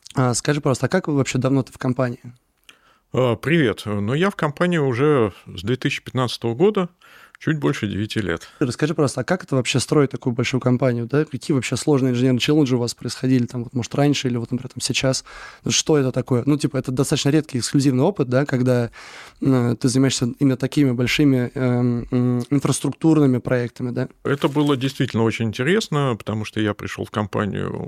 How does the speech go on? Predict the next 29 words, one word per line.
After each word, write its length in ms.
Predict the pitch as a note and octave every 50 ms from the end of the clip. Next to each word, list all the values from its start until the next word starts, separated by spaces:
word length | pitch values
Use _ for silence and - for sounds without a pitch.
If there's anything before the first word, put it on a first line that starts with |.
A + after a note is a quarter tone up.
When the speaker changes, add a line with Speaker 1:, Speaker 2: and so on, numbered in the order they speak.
| - - - E2
Speaker 2:
будучи 380 | F#2+ G#2 A2 G2 F#2+ - - G#2
пятьдесят 480 | - G2 G2 F#2 G2+ G2 - G#2+ G2+ -
пятым 340 | - A#2 C3+ - - D#3
человеком 600 | D3 - - D3+ D#3 D#3 D#3 D#3 D#3 - E3+ E3 - - _ - - - - - - - - _ _ _
в 120 | - C#3 C#3+
истории. 460 | C#3 - - C#3+ C3+ C#3+ C#3+ C#3+ C3+ - - - - - - _ _
Speaker 1:
А 60 | - A#2
сейчас 220 | G#2 A#2 A2+ G#2
вас? 200 | B2 C#3 C3+ - - _ _ _
Speaker 2:
А 260 | - C3 C3+ C3 A#2 G#2
сейчас 380 | - - - - D#3 E3+ - -
нас 140 | C3 C#3 C3+
почти 340 | - A#2 G#2+ - - B2 A#2
тысяча 300 | - - A2 - - -
человек. 520 | - - G2 F2+ F2+ E2 D#2 D#2+ - - - - _ _ _ _ _ _ _ _ _ _ _ _ _ - - _ _
Это 680 | - - G#2+ G#2 - A2+ A2 G#2+ G#2+ G2+ G2+ F#2+ F#2 F#2
действительно 500 | F#2 F#2+ A2 - - A#2+ G#2+ - G2 G2
очень 220 | F#2+ F#2 - - G2+
интересно, 760 | G2 - C3 C#3+ F#3+ A3 A3 - - F3 F3 E3+ E3 D#3+ -
и 520 | D#3+ - - - - C3+ C3+ C3+ C#3 C#3 C3 _ - - - - - - - - - - - _ _
мы 180 | C3 D#3 G3 F#3
за 140 | C3 C3+
эти 260 | D3 D#3 D#3+ D#3 - -
девять 360 | A#2 C#3 D3+ D3+ D3 B2 -
лет 280 | D#3 F3+ G3 F#3 - -
уже 280 | C#3 B2 A2 G#2+ C3+
прошли 320 | C3+ - B2 A#2+ - - C3+
большую 420 | A#2+ B2 A#2 - - B2 A2+ G2+
трансформацию, 920 | - F#2+ G2+ G#2 - A2+ A2+ C3 D#3 F#3 F#3 - - - C3 B2 A#2+ A#2 G#2